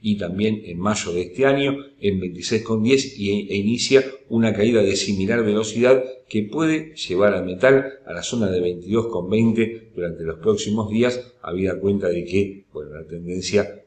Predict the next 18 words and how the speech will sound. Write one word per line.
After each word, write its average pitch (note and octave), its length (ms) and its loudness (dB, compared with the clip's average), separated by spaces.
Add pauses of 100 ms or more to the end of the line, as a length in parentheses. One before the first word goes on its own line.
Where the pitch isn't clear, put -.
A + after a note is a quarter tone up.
o D#2+ 140 -8
la D2+ 300 -12
velocidad F2 600 0
de F2+ 140 0
alza G#2 580 0
suele G#2 320 4
ser G2+ 180 2
similar F#2+ 800 -2
a F#2+ 100 0
la F2+ 140 4
de E2+ 140 0
baja. - 420 -6 (300)
Debajo G2 460 4
de E2 100 -2
veintidós E2+ 440 -2
con D#2+ 160 -8
veinticinco F2+ 520 -4
aparecen G2+ 500 -2